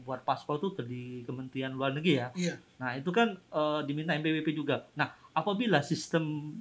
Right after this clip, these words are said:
Speaker 1: di mereka itu masih belum mengakomodir yang, eh, M P W P enam belas digit,
Speaker 2: Hmm.
Speaker 1: maka mereka ada tambahan,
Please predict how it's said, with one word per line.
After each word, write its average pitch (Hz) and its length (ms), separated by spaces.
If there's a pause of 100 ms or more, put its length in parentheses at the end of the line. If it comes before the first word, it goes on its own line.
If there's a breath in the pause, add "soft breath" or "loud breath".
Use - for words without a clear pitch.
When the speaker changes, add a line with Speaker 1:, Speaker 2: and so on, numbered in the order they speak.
(100)
Speaker 1:
di 151 160
mereka 147 400
itu 147 240
masih 139 320
belum 135 240
mengakomodir 135 880
yang, 127 240 (800 soft breath)
eh, 131 640
M 139 160
P - 60 (100)
W 131 80 (160)
P - 60 (500)
enam 131 240
belas 123 160
digit, 139 480 (160)
Speaker 2:
Hmm. 170 180
Speaker 1:
maka 160 220
mereka 220 320
ada 175 160
tambahan, 143 560